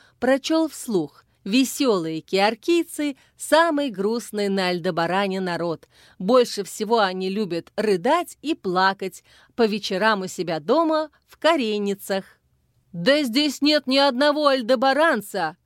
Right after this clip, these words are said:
который хоть бы раз видел наши слёзы. Ты всё перепутал, это твои карки ревут напропалую,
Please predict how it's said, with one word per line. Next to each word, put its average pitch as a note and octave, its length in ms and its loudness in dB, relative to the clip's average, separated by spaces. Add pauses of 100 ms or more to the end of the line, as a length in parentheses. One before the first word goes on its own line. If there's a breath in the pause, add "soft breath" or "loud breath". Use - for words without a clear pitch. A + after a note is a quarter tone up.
который D4 480 0
хоть D#4 280 -2
бы C4+ 220 -2
раз D4+ 320 2
видел C#4 400 0
наши C#4+ 380 -2
слёзы. B3 760 -2 (260 soft breath)
Ты C#4+ 160 2
всё E4 240 0
перепутал, D4+ 920 2
это C4 260 0
твои D4 340 0
карки B3+ 520 2
ревут A#3 440 -4
напропалую, G#3+ 880 -2